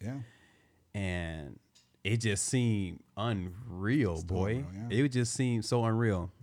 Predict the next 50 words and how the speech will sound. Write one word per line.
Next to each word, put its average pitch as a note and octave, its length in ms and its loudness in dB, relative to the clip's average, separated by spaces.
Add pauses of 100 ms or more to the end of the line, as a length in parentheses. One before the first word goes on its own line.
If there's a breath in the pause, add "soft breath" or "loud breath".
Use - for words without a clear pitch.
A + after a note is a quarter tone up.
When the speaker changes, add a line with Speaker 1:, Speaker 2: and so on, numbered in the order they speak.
(120)
Speaker 2:
And, G2+ 920 0
yeah, A#2+ 160 8
I - 40 8
don't D3 80 4
wanna B2+ 140 4
go G#2 140 2
through G2 180 0
all F2+ 140 0
the E2+ 40 -8
details E2+ 420 -4
and - 100 -6
stuff, F2 200 -6
man. F2 220 -4
But, E2+ 260 -4
uh, A2 100 -4
anyway, A2 540 4 (280 loud breath)
before C#3+ 300 2
we B2+ 120 4
left B2 300 4
to A2+ 80 -2
go A2+ 240 4
to, G#2+ 180 0
uh, F#2+ 300 0 (100)
Atlanta, G2 560 0
I F#2+ 160 0
was G2 140 0
like, F2+ 180 -2
"You G#2 60 -2
know A#2+ 100 0
what? B2+ 220 -2
Let G2+ 100 0
me, A#2 140 2 (240)
I G#2+ 60 0
wanna G#2+ 300 2
buy F#2+ 200 0
a F#2 100 2
Lakers G2 300 0
hat A2 300 -2 (880 soft breath)
because F#2 360 0
I F#2 60 2
wanna F#2 180 0
represent F#2 400 0
L F#2+ 180 0
A G#2+ 240 0 (140)
while F#2+ 180 -4
we G#2 120 2
in A#2 40 4
the B2+ 80 0
A." G#2+ 260 -2 (160)
Speaker 1:
Yeah. G#2 140 -8